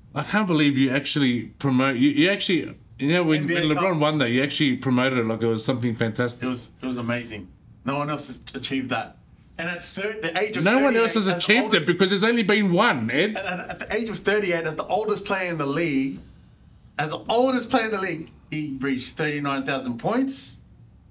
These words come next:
Speaker 2: last season. N B A Cup, N B A M V P.
Speaker 1: He's been in the league the longest than everyone. Why wouldn't he have that many points?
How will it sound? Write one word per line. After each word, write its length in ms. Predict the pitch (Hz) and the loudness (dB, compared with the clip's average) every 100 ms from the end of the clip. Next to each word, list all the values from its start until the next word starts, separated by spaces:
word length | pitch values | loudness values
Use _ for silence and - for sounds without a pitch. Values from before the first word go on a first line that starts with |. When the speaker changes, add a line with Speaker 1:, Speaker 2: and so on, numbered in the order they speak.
| - | -10
Speaker 2:
last 240 | - 117 113 | -6 -6 -4
season. 440 | 139 180 269 269 - - - - - - - - | -4 -2 -2 -4 -10 -20 -20 -20 -20 -20 -20 -12
N 160 | 139 135 | -6 -4
B 80 | 135 | -4
A 80 | 131 | -6
Cup, 500 | 135 170 180 180 180 - - - - - - - | -4 -2 0 -2 -6 -20 -20 -20 -20 -20 -20 -10
N 160 | 143 139 | -4 -2
B 80 | 135 | -2
A 60 | 131 | -2
M 120 | 127 | -4
V 100 | 135 | -4
P. 440 | 120 170 180 180 - | -4 -4 -4 -6 2
Speaker 1:
He's 160 | 160 147 | 2 4
been 180 | 214 | 4
in 80 | 233 | 4
the 100 | 196 | 4
league 220 | 160 196 175 | 4 4 4
the 80 | |
longest 460 | 160 160 196 185 143 | 4 6 4 4 2
than 140 | 156 | 2
everyone. 360 | 160 190 165 127 | 4 4 4 4
Why 120 | 147 | 4
wouldn't 240 | 175 175 190 | 4 4 2
he 60 | |
have 120 | 165 | 2
that 180 | 143 147 | 2 2
many 180 | 131 127 | 2 0
points? 480 | 123 123 85 82 - | 2 0 -2 -8 -14